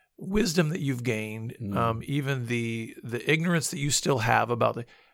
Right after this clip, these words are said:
Speaker 1: you can't transplant that into me.
Speaker 2: Right.
Speaker 1: Now, you can share your experience of raising your kids and, and, and,
Speaker 2: Yeah.
Speaker 1: and going through terrible, difficult things like cancer and death and these ti-,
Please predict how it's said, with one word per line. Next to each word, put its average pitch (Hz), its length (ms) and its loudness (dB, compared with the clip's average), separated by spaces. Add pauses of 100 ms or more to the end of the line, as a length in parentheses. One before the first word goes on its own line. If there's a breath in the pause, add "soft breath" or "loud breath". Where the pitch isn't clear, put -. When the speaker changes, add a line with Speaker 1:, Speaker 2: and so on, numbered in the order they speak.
(320)
Speaker 1:
you 196 160 4
can't 214 420 2
transplant 160 920 2
that 107 320 2 (260)
into 147 340 4
me. 185 380 2
Speaker 2:
Right. 95 480 2 (200)
Speaker 1:
Now, 175 340 8
you 156 200 2
can 233 160 0
share 151 360 6
your 151 160 4
experience 139 500 2
of 123 120 2
raising 139 360 4
your 160 120 2
kids 143 400 -2
and, 120 180 -4
and, 113 360 -2
and, 117 140 2
Speaker 2:
Yeah. 101 340 4
Speaker 1:
and 117 140 -4
going 139 320 4
through 139 460 2 (460 soft breath)
terrible, 156 500 4
difficult 160 460 4
things 143 280 4
like 127 200 2
cancer 147 440 2
and 117 140 -2
death 139 320 6
and 123 160 -2
these 139 140 -2
ti-, 151 80 -2